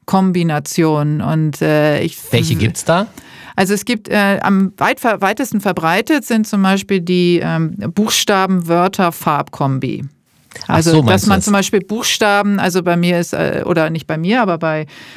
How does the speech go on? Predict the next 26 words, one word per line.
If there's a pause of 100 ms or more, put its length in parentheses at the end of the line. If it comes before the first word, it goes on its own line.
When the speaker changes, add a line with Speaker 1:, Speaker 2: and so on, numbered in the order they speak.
Speaker 1:
manchen
Menschen
ist
das
A
immer
dunkelrot, (480)
äh,
das
B
ist
blau
und
so
weiter.
Und
das
Gleiche
auch
dann
als
nächstes
direkt
ist
mit
Zahlen.